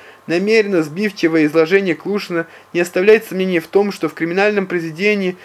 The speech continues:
симпатии изображались французские революционные события и осуждались действия европейских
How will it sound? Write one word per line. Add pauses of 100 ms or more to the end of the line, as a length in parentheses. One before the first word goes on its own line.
(160)
симпатии
изображались
французские
революционные
события
и
осуждались
действия
европейских